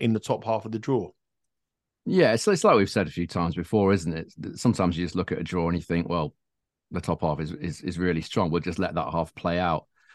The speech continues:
Speaker 2: and concentrate on getting a finalist from the bottom half." And that's, that's what I think we've both done, isn't it, this time around? Um, I've, I've taken Sinner, fourteen to one.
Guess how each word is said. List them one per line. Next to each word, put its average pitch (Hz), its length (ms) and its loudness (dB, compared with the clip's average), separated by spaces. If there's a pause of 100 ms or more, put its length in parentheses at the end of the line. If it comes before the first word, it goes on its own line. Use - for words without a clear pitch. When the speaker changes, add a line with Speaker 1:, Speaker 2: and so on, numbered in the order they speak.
(260)
Speaker 2:
and 87 160 -2
concentrate 90 480 0
on 90 140 -2
getting 95 220 -2
a 85 40 0
finalist 90 480 0
from 90 120 0
the 87 60 0
bottom 90 280 0
half." 67 320 -4
And 78 120 0
that's, - 380 -4 (240)
that's 95 180 -2
what 87 280 -2
I 82 80 -2
think 82 180 -6
we've 82 100 -4
both 113 220 2
done, 78 180 0
isn't 78 200 -2
it, 78 100 -8
this 90 140 -8
time 80 240 -2
around? 80 240 -2
Um, 87 580 -2 (800)
I've, 131 180 4
I've 165 180 6
taken 143 280 2
Sinner, 110 360 0 (520)
fourteen 107 380 0
to 98 120 -4
one. 101 260 0